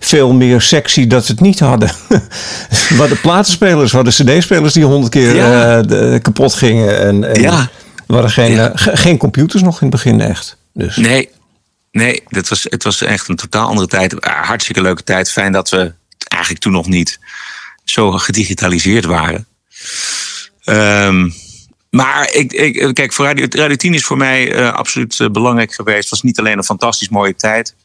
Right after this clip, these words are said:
Speaker 2: En, eh, ik, ik heb nog steeds contact met, eh, Aldit. Ik heb nog st-, af en toe contact met Hanno. Ehm, via de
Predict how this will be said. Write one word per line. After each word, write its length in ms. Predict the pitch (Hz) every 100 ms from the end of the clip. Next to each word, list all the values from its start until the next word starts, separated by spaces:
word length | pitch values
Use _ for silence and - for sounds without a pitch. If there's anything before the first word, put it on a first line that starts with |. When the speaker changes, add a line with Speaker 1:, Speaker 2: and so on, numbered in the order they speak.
| _ - - - _
Speaker 2:
En, 640 | - 110 107 104 101 - -
eh, 160 | - - 67 -
ik, 240 | 98 - -
ik 200 | 104 92
heb 140 | 110
nog 120 | 123
steeds 220 | - 120
contact 340 | - 143 131 120
met, 340 | 120 - -
eh, 960 | - - - - - - 90 92 90 87 -
Aldit. 480 | 147 139 147 -
Ik 80 | -
heb 120 | -
nog 140 | 110 95
st-, 220 | - -
af 200 | - -
en 60 | 95
toe 100 | 98
contact 500 | - 101 107 - -
met 460 | 101 98 95 - - - - - -
Hanno. 580 | - 135 160 139 139 147 _ -
Ehm, 520 | 101 98 95 90 85 - - _
via 300 | - 120 101
de 420 | 98 101 98 92